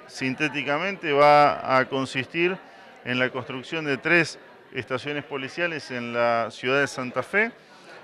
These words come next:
Eh, estas estaciones van un poco a simbolizar y, y efectivizar el cambio de paradigma y de modelo de,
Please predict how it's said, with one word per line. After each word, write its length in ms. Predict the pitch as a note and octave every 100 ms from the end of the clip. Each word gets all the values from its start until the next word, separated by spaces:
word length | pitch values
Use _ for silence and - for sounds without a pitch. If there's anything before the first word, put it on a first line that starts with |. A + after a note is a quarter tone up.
| -
Eh, 480 | C#3+ C3 B2+ A#2+ G#2+ -
estas 340 | D3 E3+ D3
estaciones 720 | C#3+ C#3 C#3 - F3+ F#3 F3+ - - - - - - B2+
van 380 | D#3 D#3+ D#3+
un 160 | B2 C#3
poco 580 | D3 E3+ F3+ F3 E3+ -
a 600 | B2+ B2+ B2+ B2 A#2+ A#2 -
simbolizar 960 | - C3 B2+ C3 B2+ - F3 F#3 G3 -
y, 380 | B2 - F2+ C3
y 40 |
efectivizar 760 | B2+ C3+ A#2+ C3 B2+ E3+ F3+ F#3 - - -
el 200 | B2+ A#2+
cambio 400 | E3 F3 E3 D3+
de 100 | C3
paradigma 680 | C3 C3 C#3 E3+ F3 F3+ E3+
y 40 |
de 100 | C#3+
modelo 460 | C3 B2+ D3 F3 D#3+
de, 220 | C#3 B2